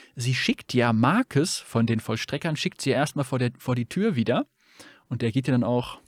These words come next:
entsprechend raus. Und man sieht, man erkennt da, oder man, man sieht da meiner Meinung nach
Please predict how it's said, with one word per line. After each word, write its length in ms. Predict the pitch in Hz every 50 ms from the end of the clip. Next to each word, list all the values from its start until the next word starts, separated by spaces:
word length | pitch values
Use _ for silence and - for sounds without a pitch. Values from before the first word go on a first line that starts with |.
| _ _ _ _ _ _ -
entsprechend 480 | 175 120 - - 101 110 98 101 -
raus. 280 | - - 214 277 - - _ _ _ _ _ _ _ _ _ _ _ _ _ _ _ _ _ - - -
Und 200 | 156 147 - - - - - - 139 - _ -
man 200 | - 135 143 - -
sieht, 460 | 151 135 123 180 220 254 - - - _ _ _ _ -
man 140 | - 143
erkennt 520 | - 139 139 - - 190 208 220 - - -
da, 300 | 147 147 165 185 196 -
oder 140 | - 139 135
man, 240 | 135 135 131 127
man 100 | 131 131
sieht 300 | 131 120 127 180 202 -
da 80 | 165 160
meiner 220 | 156 156 160 170
Meinung 260 | 156 156 156 156 156 151
nach 320 | 151 151 156 160 - -